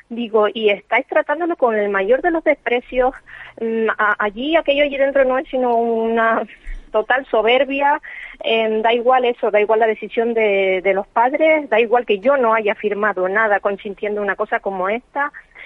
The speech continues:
eh, la gravedad de cómo agravan la situación de, del niño en los informes psicopedagógicos, inventando, mm,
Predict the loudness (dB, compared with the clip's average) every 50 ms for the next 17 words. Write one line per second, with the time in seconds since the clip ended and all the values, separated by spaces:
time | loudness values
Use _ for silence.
0 | -20 -16 -8 -4 0 2 2 2 2 2 2 2 4 4 4 4 4 4 4 4
1 | 2 0 2 2 0 2 2 0 2 2 2 2 2 0 0 0 -2 -4 -6 -6
2 | -4 -4 -4 -4 -4 -2 -2 -2 -2 -4 -2 -2 0 -2 0 -2 -4 -6 -6 -4
3 | -4 -2 -2 0 0 -2 -2 -2 -4 -6 -6 -6 -6 -6 -6 -6 -8 -8 -6 -2
4 | -2 0 0 0 0 0 -2 -2 -4 -2 2 2 2 2 2 -2 -14 -16 -14 -6
5 | -6 -4 0 0 0 0 0 -2 -2 0 0 0 2 2 0 0 -2 -4 -4 -4
6 | -4 -4 -6 -6 -6 -8